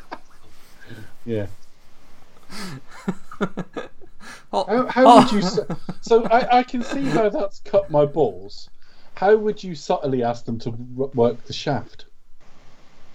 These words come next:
Speaker 2: Um,
Speaker 1: Clearly
Speaker 2: stroke
Speaker 1: not something you've thought about, is it?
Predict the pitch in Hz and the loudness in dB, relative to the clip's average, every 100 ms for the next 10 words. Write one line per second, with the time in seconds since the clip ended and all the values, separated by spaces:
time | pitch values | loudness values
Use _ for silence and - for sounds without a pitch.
0 | - - - - - - - - - - | -12 -12 -14 -14 -16 -18 -20 -20 -18 -6
1 | 294 143 139 - 185 - 180 185 - 196 | -6 -4 -10 -12 -12 2 8 8 8 4
2 | 175 185 170 - - - - - _ _ | 4 2 -6 -10 -18 -20 -20 -20 _ _
3 | _ - - - - - - - - - | _ -20 -20 -18 -14 -12 -10 -4 -4 -4
4 | - - - - 302 285 185 180 - 202 | -10 -12 -8 4 6 8 8 6 4 2
5 | 190 165 165 147 220 302 - 135 123 185 | 4 2 2 0 2 4 2 2 2 0
6 | - 107 | -4 -8